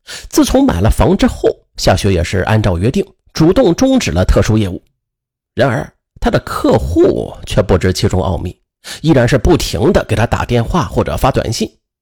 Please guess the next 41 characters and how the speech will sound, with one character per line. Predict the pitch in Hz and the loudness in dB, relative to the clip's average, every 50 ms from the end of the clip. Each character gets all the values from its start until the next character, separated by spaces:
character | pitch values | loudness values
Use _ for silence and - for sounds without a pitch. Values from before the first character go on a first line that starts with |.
| _ _ _ | _ _ _
这 | - - 143 | -2 0 2
让 | 117 107 98 | 2 2 0
夏 | 95 - 120 85 | 0 -2 -2 -4
雪 | 87 - 90 85 | -2 -4 -4 -4
的 | 92 95 | -2 -2
内 | 107 113 101 92 | 0 0 0 -2
心 | - - 160 160 156 | 0 0 2 2 2
很 | 147 - - 110 98 | 2 2 0 0 2
不 | 90 107 | 2 2
安。 | 95 113 165 - - _ _ _ _ _ _ _ _ _ _ _ _ _ _ _ _ _ _ _ _ - - - - - - _ _ _ _ _ _ | 2 2 0 -2 -6 _ _ _ _ _ _ _ _ _ _ _ _ _ _ _ _ _ _ _ _ -20 -20 -20 -20 -20 -20 _ _ _ _ _ _
十 | - - - - 226 | -10 -6 -2 0 2
二 | - 277 277 254 | 2 4 4 4
月 | 180 - | 4 2
八 | - - 233 240 254 262 | 2 2 2 2 2 2
日， | 262 269 - - _ _ _ _ _ _ _ _ | 0 -2 -4 -6 _ _ _ _ _ _ _ _
阮 | - 117 180 180 | 0 2 2 4
明 | 170 165 208 262 | 4 4 4 2
赶 | 262 - 110 | 2 2 2
到 | 107 98 | 2 0
江 | 90 - 147 151 156 | 2 2 2 2 2
西， | 143 - 160 | 2 2 2
和 | 131 123 117 | 2 2 0
夏 | - 170 147 | 0 0 0
雪 | 131 - 98 92 | 0 0 0 0
一 | 123 131 | 0 0
起 | 113 - - - | 0 -2 -4 -4
搬 | - 110 117 | -2 0 2
进 | 117 110 | 2 0
新 | 87 - 120 143 | 0 0 -2 -2
居， | 156 - - - _ _ _ _ _ _ - - | -2 -2 -6 -8 _ _ _ _ _ _ -12 -4
亲 | - - 302 285 | 0 2 2 4
戚 | - - | 2 2
朋 | - - 196 | 2 2 2
友 | 185 202 | 4 4
们 | 165 117 107 - - | 2 2 0 -2 -2
也 | 107 | 0
都 | - 117 | 0 2
是 | 110 - 117 | 2 0 0
来 | 98 117 | 0 -2
贺 | 139 - - - | -2 0 0 0
喜。 | 117 - - - 160 - | 0 -2 -4 -6 -6 -8